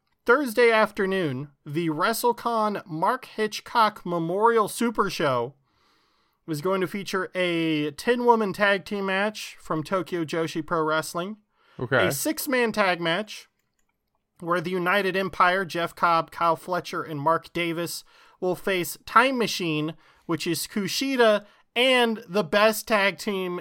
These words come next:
Speaker 1: in T N A history, the Motor City Machine Guns. A six-man lucha tag team match, Ares, Latigo, and Toxin will face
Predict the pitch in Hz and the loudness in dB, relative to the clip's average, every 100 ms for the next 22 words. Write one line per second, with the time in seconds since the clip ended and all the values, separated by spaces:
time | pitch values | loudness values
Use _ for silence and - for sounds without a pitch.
0 | - 175 151 - 196 190 180 151 202 190 | -8 -8 -6 -6 -4 -2 -2 -2 -4 -4
1 | - 175 170 165 175 175 175 165 - 170 | -4 -4 -4 -4 -2 -2 -2 -4 -4 -4
2 | 160 151 160 151 139 135 180 - - _ | -4 -4 -6 -6 -4 -6 -8 -14 -20 _
3 | _ _ _ _ _ _ _ _ _ _ | _ _ _ _ _ _ _ _ _ _
4 | _ _ _ _ _ - 170 170 - - | _ _ _ _ _ -6 -2 -2 -4 -4
5 | 247 - 233 233 214 208 240 220 220 - | -4 -4 -2 0 2 0 0 -4 -4 0
6 | 214 214 - 208 196 202 214 - - 196 | 0 0 -4 -4 -2 -2 -2 -4 0 4
7 | 220 220 220 190 185 175 - 226 214 220 | 6 4 0 0 -4 -6 -6 -8 0 0
8 | 196 151 - 220 214 - 208 196 185 165 | 0 -2 -2 2 2 2 -8 -6 -6 -6
9 | 185 151 | -6 -6